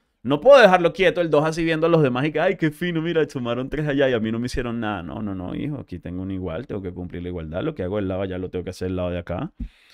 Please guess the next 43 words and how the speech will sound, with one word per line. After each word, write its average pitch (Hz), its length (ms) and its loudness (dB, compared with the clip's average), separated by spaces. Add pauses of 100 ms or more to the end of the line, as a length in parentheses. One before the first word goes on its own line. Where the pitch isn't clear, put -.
(180)
Por 120 120 0
lo 127 120 2
tanto, 131 260 -2
¿qué 147 120 0
sucede 147 360 0
aquí 151 180 -2
en 151 60 0
este 151 220 -2
caso? 190 320 2
También 90 440 -4
tengo 90 180 -6
que 104 100 -6
sumar 110 340 -2
ese 95 160 -6
tres 92 200 -6
aquí. 147 320 -6 (460)
Entonces, 139 360 -2
el 190 120 -2
proceso 139 420 -4
de 175 120 8
despejar, 131 760 0 (300)
lo 139 200 2
que 147 160 2
es 147 100 -2
suma 185 560 0
pasa 165 300 0
restando 151 380 -2
y 165 40 0
lo 156 100 2
que 160 80 -4
es 147 60 -2
restando 151 340 -4
pasa 156 200 -2
sumando, 135 560 -2 (520)
ya 101 160 -8
viste 92 200 -10
que 80 80 -14
no, - 160 -20 (320)
¿ok? 104 140 -8 (580)
Ya 117 200 -2
viste 135 260 -2
que 139 80 0
no. 165 260 -2